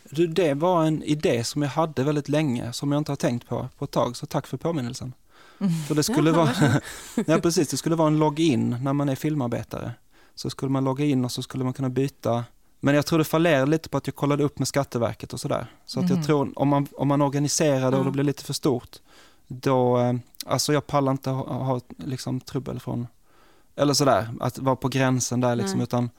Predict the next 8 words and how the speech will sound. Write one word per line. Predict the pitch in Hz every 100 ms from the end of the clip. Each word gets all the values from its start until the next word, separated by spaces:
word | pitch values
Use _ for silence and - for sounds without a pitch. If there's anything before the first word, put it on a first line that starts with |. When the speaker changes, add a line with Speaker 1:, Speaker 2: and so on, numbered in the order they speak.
| - -
Speaker 1:
det | - 147 -
faller | - 135 131
också | 127 - -
lite | 135 147 139
på | 135
att | 127 - - _ - _ _ _
det, | - 135 135 127 -
det, | 143 139